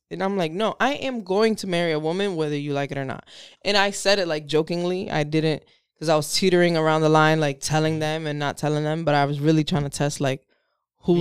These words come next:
Speaker 2: was
Speaker 1: gonna
Speaker 2: testing
Speaker 1: try to
Speaker 2: the
Speaker 1: torch
Speaker 2: waters.
Speaker 1: me, <laughs> who's gonna try to light my ass on fire. And I haven't told him since, because there's something to say about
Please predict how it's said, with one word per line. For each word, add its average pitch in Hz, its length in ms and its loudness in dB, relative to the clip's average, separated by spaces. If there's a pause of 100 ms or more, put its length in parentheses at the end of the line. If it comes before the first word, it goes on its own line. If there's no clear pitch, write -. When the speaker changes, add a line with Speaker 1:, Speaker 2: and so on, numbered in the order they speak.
Speaker 2:
was 143 80 -4
Speaker 1:
gonna 165 140 2
Speaker 2:
testing 147 200 2
Speaker 1:
try 147 60 4
to 139 80 -2
Speaker 2:
the 156 80 -4
Speaker 1:
torch 160 300 2
Speaker 2:
waters. 180 340 -2
Speaker 1:
me, 220 100 6
<laughs> - 60 -4
who's 233 200 4
gonna 202 200 2
try 202 140 4
to 165 60 4
light 160 220 2
my 160 120 2
ass 156 240 2
on 160 160 -2
fire. 170 380 2 (720)
And 185 120 6
I 208 60 6
haven't 233 240 0
told 226 180 0
him 190 120 -2
since, 190 320 -2
because 175 680 -2 (1500)
there's 190 380 4
something 214 560 2
to 170 180 -2
say 170 380 6
about 147 680 4